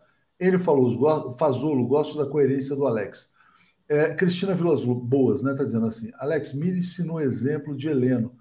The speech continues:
Se gritar, pega centrão. Não vão querer largar o osso." Ana Zor, "Vocês dão palco pro Bozó todo dia."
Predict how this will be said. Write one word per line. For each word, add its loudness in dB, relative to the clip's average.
Se -2
gritar, 2
pega 0
centrão. -4
Não 0
vão 0
querer -4
largar 0
o 0
osso." -2
Ana 4
Zor, 4
"Vocês 0
dão -4
palco 0
pro -6
Bozó 4
todo -4
dia." -8